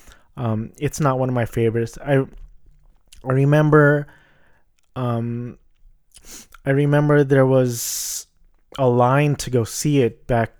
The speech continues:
way back when, um, when theaters were open in, I, I don't know when three hundred came out, probably, oh, it says right here, two thousand six. So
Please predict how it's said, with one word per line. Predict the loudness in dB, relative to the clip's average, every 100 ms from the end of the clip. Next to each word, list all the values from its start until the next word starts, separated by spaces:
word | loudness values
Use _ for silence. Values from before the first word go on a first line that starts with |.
| -20 _ _ _ _ _
way | -18 -6 0 2 2
back | 0 -4 -6 -6
when, | -4 -4 -8 -12 -20 -20 -20 _ _
um, | -12 -10 -10 -12 -16 _ _ _ _ -10
when | -6 -4
theaters | -4 -2 0 0 -2
were | -2 -4
open | -4 -4 -4 -6
in, | -8 -12 -12 -18 -18 -8
I, | -6 -6 _ _ _
I | -12 -8
don't | -6 -4
know | -2
when | -4
three | -6 -8 -6
hundred | -6 -6
came | -8 -8 -6
out, | -8 -10 -14
probably, | -8 -6 -6 -4
oh, | 0 0
it | 0
says | -4 -4
right | -6
here, | -8 -6
two | -8
thousand | -4 -4 -6
six. | -8 -6 -8 -8 -20 -20 -20 -20 -20
So | -10 2 4 4